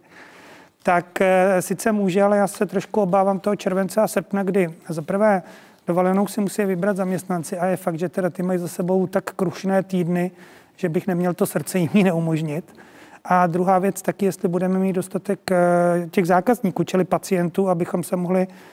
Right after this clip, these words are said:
na ten, na ten, eh, rytmus dostat. Takže já se obávám,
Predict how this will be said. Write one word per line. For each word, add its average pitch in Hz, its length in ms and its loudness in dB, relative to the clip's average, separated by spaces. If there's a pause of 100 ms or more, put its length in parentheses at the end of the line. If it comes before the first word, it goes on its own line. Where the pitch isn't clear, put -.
(140)
na 170 100 2
ten, 180 500 0
na 180 180 0
ten, 185 400 0
eh, 175 520 2
rytmus 180 340 0
dostat. 180 320 -2
Takže 175 180 -2
já 170 100 0
se 190 160 -6
obávám, 180 640 2